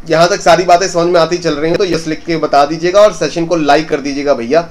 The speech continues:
बहुत सारी जानकारी इकट्ठा करनी पड़ती है, रातों रात काम करना पड़ता है, पीपीटी तैयार करनी होती है, हिंदी में भी तैयार करनी होती है, इंग्लिश में भी तैयार करनी होती है और काफ़ी लंबा वक्त इसमें हमारा जाता है, इन्वेस्ट होता है।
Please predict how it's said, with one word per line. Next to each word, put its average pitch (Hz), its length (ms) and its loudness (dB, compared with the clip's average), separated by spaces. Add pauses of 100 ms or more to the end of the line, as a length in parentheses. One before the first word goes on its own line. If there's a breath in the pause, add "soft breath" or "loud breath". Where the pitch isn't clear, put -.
(260 loud breath)
बहुत 135 280 2
सारी 156 220 2
जानकारी 147 420 2
इकट्ठा 147 340 -4
करनी 139 280 -4
पड़ती 139 380 -4
है, 147 160 0
रातों 135 320 0
रात 135 220 0
काम 139 240 -2
करना 139 300 -4
पड़ता 131 320 -4
है, 139 100 -2
पीपीटी 135 380 -8
तैयार 135 380 0
करनी 131 320 -6
होती 127 280 -6
है, 139 60 -4
हिंदी 135 300 -4
में 147 180 -2
भी 139 80 -8
तैयार 135 360 -2
करनी 135 320 -6
होती 131 280 -6
है, 147 240 -4 (300 loud breath)
इंग्लिश 156 300 0
में 143 140 -2
भी 143 80 -4
तैयार 139 360 2
करनी 135 320 -4
होती 135 360 -6
है 139 100 -4
और 156 160 2
काफ़ी 139 300 0
लंबा 139 320 0
वक्त 143 340 -2
इसमें 139 280 -6
हमारा 127 340 -2
जाता 117 380 -4
है, 143 120 -4
इन्वेस्ट 127 360 -4
होता 127 220 0
है। 131 180 -6